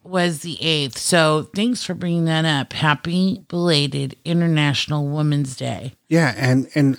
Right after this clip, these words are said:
Speaker 2: I say this, you guys are so great and have such a wonderful role in life. Go ahead and take the whole month.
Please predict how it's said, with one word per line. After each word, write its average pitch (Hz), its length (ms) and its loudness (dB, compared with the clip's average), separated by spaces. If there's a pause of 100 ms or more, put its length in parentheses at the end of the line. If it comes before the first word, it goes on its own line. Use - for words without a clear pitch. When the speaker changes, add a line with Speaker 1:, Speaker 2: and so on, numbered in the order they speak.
Speaker 2:
I 165 160 4
say 117 260 0
this, 101 420 -6 (100)
you 143 200 -2
guys 131 320 4
are 117 80 0
so 127 240 2
great 107 400 2 (160)
and 101 440 -2
have 104 340 0
such - 300 -2
a 104 80 2
wonderful 98 760 -2
role 110 380 2
in 104 260 2
life. 98 380 0 (500)
Go 151 120 0
ahead 151 80 4
and 131 100 2
take 123 180 0
the 120 60 -2
whole 104 160 4
month. 90 380 0